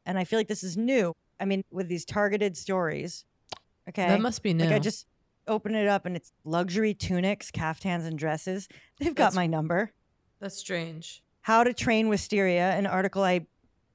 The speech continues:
Speaker 1: already read 'cause I Googled it last week. Do, do you understand? They're, they're
Speaker 2: Of course they are.
Speaker 1: Anyway, it's
Speaker 2: They know.
Speaker 1: the most uninteresting thing. But
Speaker 2: Sorry,
Speaker 1: did
Speaker 2: so I
Speaker 1: wait,
Speaker 2: have
Speaker 1: you
Speaker 2: a
Speaker 1: sent
Speaker 2: huge,
Speaker 1: it?
Speaker 2: I have a huge thing here. It says,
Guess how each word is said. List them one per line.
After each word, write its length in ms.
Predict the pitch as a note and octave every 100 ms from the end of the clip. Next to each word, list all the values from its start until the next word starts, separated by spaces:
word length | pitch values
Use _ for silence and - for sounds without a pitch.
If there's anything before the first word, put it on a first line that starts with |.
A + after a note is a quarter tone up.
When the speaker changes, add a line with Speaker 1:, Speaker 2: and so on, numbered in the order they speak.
| _ _ _ _ _
Speaker 1:
already 340 | G3+ G#3+ G3 F3+
read 320 | G#3 G3+ F3
'cause 120 | G3 F#3
I 200 | G#3 G3
Googled 440 | F3+ A3+ G3 D3+
it 80 | D#3
last 260 | D#3 D#3+ -
week. 280 | A3 D#3 -
Do, 120 | F#3
do 140 | F#3 G#3+
you 40 |
understand? 380 | A#3 A3 A#3+ A#3
They're, 140 | -
they're 240 | - G3+ F#3 _ -
Speaker 2:
Of 100 | F#3+
course 240 | G#3 F#3
they 120 | - D#3
are. 60 | D#3
Speaker 1:
Anyway, 320 | F3 D#3 -
it's 80 | F3
Speaker 2:
They 120 | A3
know. 280 | F3+ D3+ D#3
Speaker 1:
the 80 | A3
most 300 | G#3+ G3+ -
uninteresting 680 | - F#3 F#3+ F3 D3+ - F3
thing. 200 | D#3 C#3+
But 180 | D3 - - _ _ _ _ - -
Speaker 2:
Sorry, 240 | - A#3 G3
Speaker 1:
did 60 |
Speaker 2:
so 60 | F#3+
I 60 |
Speaker 1:
wait, 40 | G3+
Speaker 2:
have 80 | G#3
Speaker 1:
you 60 |
Speaker 2:
a 20 | F#3
Speaker 1:
sent 160 | F3+
Speaker 2:
huge, 160 | F3+ G#3
Speaker 1:
it? 40 | -
Speaker 2:
I 60 |
have 120 | F#3
a 60 | F#3
huge 320 | E3+ F3 E3
thing 220 | - D#3+ D#3
here. 120 | D3+
It 100 | D3+
says, 320 | E3+ D#3 D#3